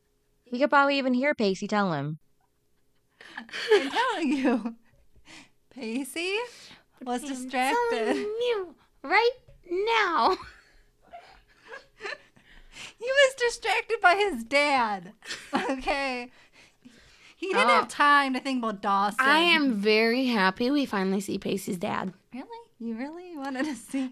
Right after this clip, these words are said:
Speaker 3: Uh, I, not that I wanted to, but I mean, at least we know he exists.
Speaker 2: <laughs>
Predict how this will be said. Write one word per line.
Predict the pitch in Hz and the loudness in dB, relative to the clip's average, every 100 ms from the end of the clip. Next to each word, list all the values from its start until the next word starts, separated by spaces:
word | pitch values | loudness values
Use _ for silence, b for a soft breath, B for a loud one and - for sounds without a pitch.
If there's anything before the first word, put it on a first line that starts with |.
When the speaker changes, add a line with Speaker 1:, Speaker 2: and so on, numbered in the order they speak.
| - | -4
Speaker 3:
Uh, | - 277 277 277 - | 0 2 2 2 2
I, | 254 269 - | 0 0 -4
not | 277 277 | -4 -2
that | 247 226 | 0 0
I | |
wanted | 190 185 202 247 | 0 0 -2 -4
to, | - 302 277 | -6 -6 -4
but | 240 | -4
I | 220 | -2
mean, | 226 214 | -2 0
at | 208 | 0
least | 208 208 - | -2 -2 -4
we | |
know | 214 208 | -2 0
he | 202 196 | 0 -2
exists. | 185 190 202 294 294 285 - | -4 -6 -6 -6 -6 -6 -4
Speaker 2:
<laughs> | 571 | -2